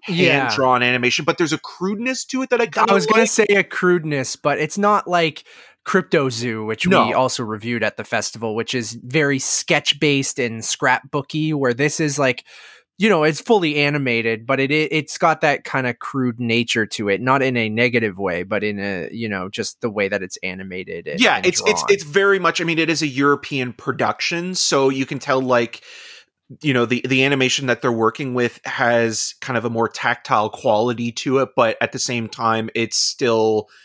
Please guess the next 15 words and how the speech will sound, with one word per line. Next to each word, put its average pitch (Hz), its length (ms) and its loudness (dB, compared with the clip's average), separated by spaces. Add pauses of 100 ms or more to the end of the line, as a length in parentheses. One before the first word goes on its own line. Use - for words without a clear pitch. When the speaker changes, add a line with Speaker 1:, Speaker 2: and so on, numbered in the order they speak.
(220)
Speaker 2:
very 123 460 2
kind 117 220 -4
of 107 200 0 (320)
realistic 127 800 0
in 113 280 -2
sort 131 180 -4
of 107 160 -4
the 117 100 -2
depictions 113 520 -6
of, 104 320 -4
you 117 100 -4
know, 110 80 -2
the 104 120 -6
human 120 360 -4
form 180 800 2